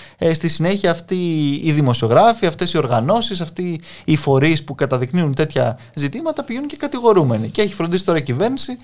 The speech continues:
μέχρι και για πλημελήματα, άμα χρειαστεί, να, ε, εκτείς και την ποινή σου σ-, και με τις τελευταίες διατάξεις που έχει περάσει, έτσι, με τις, ε, ε, που πραγματικά και αυτές είναι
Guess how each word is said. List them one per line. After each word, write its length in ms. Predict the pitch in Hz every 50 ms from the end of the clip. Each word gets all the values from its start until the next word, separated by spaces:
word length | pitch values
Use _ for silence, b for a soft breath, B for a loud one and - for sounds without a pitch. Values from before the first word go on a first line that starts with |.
| B B B
μέχρι 240 | 262 233 202 190 165
και 60 | 151
για 140 | 147 151 147
πλημελήματα, 640 | 156 143 143 147 143 143 165 175 175 151 - - 143
άμα 120 | 151 147
χρειαστεί, 400 | - - 120 120 120 123 - 285 302 320 320 B B B B B B B B
να, 120 | 330 269 262 254 240 240 b b b b b - 220
ε, 60 | 220 208 -
εκτείς 400 | 196 185 - - 247 226 190 185
και 120 | - 156
την 140 | 139 135 135
ποινή 280 | 127 135 131 127 123 113
σου 300 | - - 110 104 101 - b b b
σ-, 180 | - - 185 170
και 140 | - 160
με 100 | 156 147
τις 140 | 135 135 131
τελευταίες 360 | 139 147 139 131 135 135 123
διατάξεις 480 | 117 127 117 120 127 123 117 - 117 110
που 100 | - 127
έχει 180 | 117 113 123 113
περάσει, 440 | - 120 117 120 117 113 - -
έτσι, 200 | 113 208 - 120
με 100 | 117 117
τις, 320 | 113 - 120 107 - - -
ε, 340 | 117 117 113 110 110 110 - B B B B B B B B
ε, 80 | 151 139
που 160 | 135 139 131
πραγματικά 440 | - 143 127 131 135 131 131 - 151
και 160 | 151 156 143
αυτές 360 | 135 - - 135 127 120 -
είναι 360 | 120 107 107 107 107 104 -